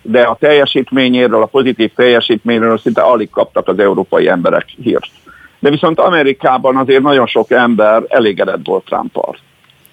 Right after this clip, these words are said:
Ismerték ezeket a kü-, ö, a, ö, ö, ki-, a küzdelmeket, harcokat, ami körülveszi körülötte, de mi újra mondom, az amerikai embereknek jelentős része pragmatikus. És természetesen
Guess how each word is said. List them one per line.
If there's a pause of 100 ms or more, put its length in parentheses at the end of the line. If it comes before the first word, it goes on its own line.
(240)
Ismerték
ezeket
a (640)
kü-,
ö, (120)
a, (320)
ö, (140)
ö, (220)
ki-, (320)
a
küzdelmeket,
harcokat,
ami
körülveszi
körülötte,
de (380)
mi
újra
mondom, (420)
az
amerikai
embereknek
jelentős
része
pragmatikus. (400)
És
természetesen